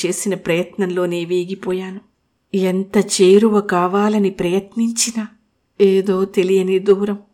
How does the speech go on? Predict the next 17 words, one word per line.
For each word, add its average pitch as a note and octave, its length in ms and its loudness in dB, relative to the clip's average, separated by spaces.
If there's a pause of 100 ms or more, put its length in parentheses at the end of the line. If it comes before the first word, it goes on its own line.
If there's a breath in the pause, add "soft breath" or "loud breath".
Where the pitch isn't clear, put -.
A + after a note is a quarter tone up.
(180)
ఎంత B3 360 0
ఆత్మీయుడుగా C4+ 840 0
చూడాలన్నా B3+ 880 -2 (420)
ఏదో A#3+ 680 2
పరాయితనం, A3+ 1000 0
జంకు A3+ 680 0
నన్ను G3+ 340 0
పీడిస్తుంటే G#3+ 1160 -8 (1080 loud breath)
అడుగు - 340 -8
ముందుకి A#3+ 460 0
పడలేదు. G#3+ 500 2 (460)
నా F#3+ 140 0
మనస్సంక్షోభం F3 960 -4
అతనికి G3+ 440 -6
తెలీదు. A3+ 600 -4 (1500 loud breath)
అతను G#3 300 -6
మంచివాడు, G3 760 -8